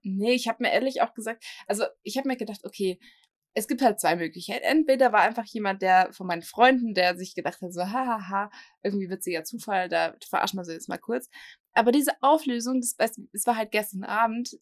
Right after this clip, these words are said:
die kam halt bisher noch nicht und deswegen gehe ich davon aus, dass die kommt auch nicht mehr. Und wenn's keine Auflösung gibt, dann ist es wahrscheinlich auch nicht so nett gemeint. Und dann hab ich mir halt auch gedacht,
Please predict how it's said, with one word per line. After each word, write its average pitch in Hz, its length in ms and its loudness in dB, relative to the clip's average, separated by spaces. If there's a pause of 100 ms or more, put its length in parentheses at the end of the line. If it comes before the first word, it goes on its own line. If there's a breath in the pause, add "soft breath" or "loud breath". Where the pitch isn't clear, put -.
die 208 80 -10
kam 214 340 2
halt 151 140 -6
bisher 165 280 -10
noch 170 120 -8
nicht 226 200 -6
und 175 140 -8
deswegen 160 320 -8
gehe 170 80 -4
ich - 80 -16
davon 156 240 -10
aus, - 180 -8
dass 196 200 -18 (240)
die - 60 -20
kommt - 340 -12
auch 233 120 0
nicht 269 220 -4
mehr. 330 220 -2 (560 loud breath)
Und 226 440 -2
wenn's 233 400 -2
keine 285 240 -2
Auflösung 359 500 0
gibt, 359 300 -4
dann 277 100 -6
ist 233 140 -6
es 226 140 -4
wahrscheinlich 233 400 0
auch 220 100 -2
nicht 233 180 -4
so 208 100 -4
nett 202 380 -2
gemeint. 302 640 -2 (340 loud breath)
Und 214 400 -4
dann 220 160 0
hab 226 100 -2
ich 240 100 -8
mir 233 80 -2
halt 214 100 -2
auch 220 120 -2
gedacht, 220 260 -6